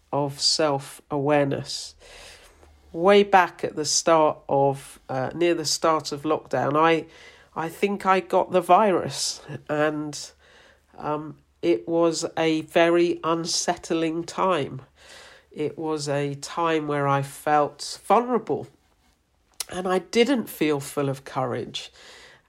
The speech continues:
and I didn't feel, uh, certain about what was ahead. Um,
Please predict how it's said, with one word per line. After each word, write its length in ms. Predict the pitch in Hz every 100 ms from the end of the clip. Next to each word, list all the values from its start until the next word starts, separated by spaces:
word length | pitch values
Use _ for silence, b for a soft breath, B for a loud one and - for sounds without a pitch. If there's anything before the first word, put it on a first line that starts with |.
| _
and 760 | 151 156 147 147 151 151 151 - -
I 200 | 156 156
didn't 580 | - 190 214 214 -
feel, 800 | - - - 165 147 139 139 127 B B B _ -
uh, 360 | 143 139 135 135 b
certain 720 | - - - 156 143 - 147 147
about 380 | 143 139 135
what 180 | - 147
was 180 | - 139
ahead. 460 | 131 - 135 127 - - B B B B B B B _
Um, 440 | 147 147 143 143